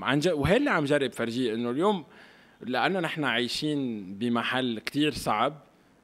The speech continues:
برا كأنه أنت بال-، إنه مش بالله ما طلعت لا على الجنة ولا ع-، في بتفيق الصبح كل يوم بتروح على شغلك وبترجع وخ-، وحياة سريعة وخمس أيام وأنجأ بالويكند بتلحق تعمل غسيلاتك وأخبارك وال-، وفوق برا ما، ما في، يعني،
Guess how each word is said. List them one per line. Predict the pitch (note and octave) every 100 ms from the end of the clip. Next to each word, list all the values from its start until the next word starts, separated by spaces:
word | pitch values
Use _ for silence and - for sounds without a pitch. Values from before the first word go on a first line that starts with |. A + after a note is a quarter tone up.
| _ -
برا | A#2 A#2+ F3+ F#3 E3+ F3
كأنه | F3+ D#3+ C#3+ D#3+ D3+
أنت | E3 D#3+
بال-، | C#3 B2 C3+ C3 C3 B2+ B2 B2 B2 B2 A#2+ A#2 A#2 A#2 - - _ -
إنه | A2+ A#2
مش | B2 D#3+ -
بالله | - C#3+
ما | C3+
طلعت | C#3+ C#3+ A#2+ G#2+
لا | B2
على | B2
الجنة | A2+ G#2+ A#2+ B2
ولا | A#2 A2+
ع-، | G#2+ G2+
في | - G#3 D3+
بتفيق | - - - F3
الصبح | A2+ - C3+ -
كل | - C3
يوم | C3+
بتروح | C3 - A#2+
على | F#2+
شغلك | G#2+ A#2 B2+ -
وبترجع | - - A#2 A#2 B2
وخ-، | A#2 -
وحياة | G#2+ G2 A#2+ A#2
سريعة | A#2 A2 A2+ A#2+
وخمس | A#2 B2+ A#2 - A#2
أيام | A2 B2
وأنجأ | G#2+ B2 A#2+
بالويكند | A2 G#2+ A2 A#2 A#2
بتلحق | G2+ A2 - F2
تعمل | A2+ A2+ A#2 A2 G#2+ - - -
غسيلاتك | G#2+ A#2 - B2 A#2+ C#3 -
وأخبارك | A2+ A#2 A#2+ B2 A#2+
وال-، | A#2 A2+ - - -
وفوق | A#2 G#2+ F3+
برا | B2 C3 E3 D3
ما، | A#2+
ما | A#2+ D#3
في، | - E3+
يعني، | A#2 G#2+